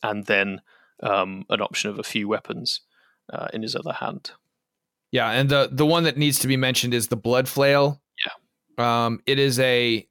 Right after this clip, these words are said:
Speaker 2: um, it's actually a ranged weapon, not a melee weapon, even though it's a flail. But it's a twelve inch assault one. You just get the one shot. It's strength sixteen, neg four A P, damage three D three. You think, "Huh,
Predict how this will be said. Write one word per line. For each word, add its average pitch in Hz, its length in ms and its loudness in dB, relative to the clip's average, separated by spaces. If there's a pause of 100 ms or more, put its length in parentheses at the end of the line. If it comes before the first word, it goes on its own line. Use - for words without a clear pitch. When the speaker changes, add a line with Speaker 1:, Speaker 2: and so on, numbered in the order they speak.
Speaker 2:
um, 110 200 -2
it's 120 140 -2
actually 151 300 2
a 127 40 2
ranged 151 400 2
weapon, 123 320 2
not 123 200 0
a 117 40 -2
melee 113 280 2
weapon, 95 440 -4 (180)
even 107 180 -4
though 104 100 -4
it's 101 140 -8
a 98 40 -18
flail. 95 380 -4 (560)
But 127 200 0
it's 127 220 0
a 123 220 4
twelve 151 380 2
inch 143 320 2
assault 151 400 2
one. 139 500 2 (400)
You 110 80 -4
just 120 200 -2
get 143 120 2
the 147 80 2
one 156 220 4
shot. 147 420 2 (840)
It's 135 180 0
strength 190 460 2
sixteen, 139 840 2 (440)
neg 156 260 0
four 165 260 6
A 151 140 6
P, 120 580 2
damage 196 400 2
three 196 220 4
D 180 180 2
three. 170 300 2
You 113 100 2
think, 139 260 0
"Huh, 185 340 2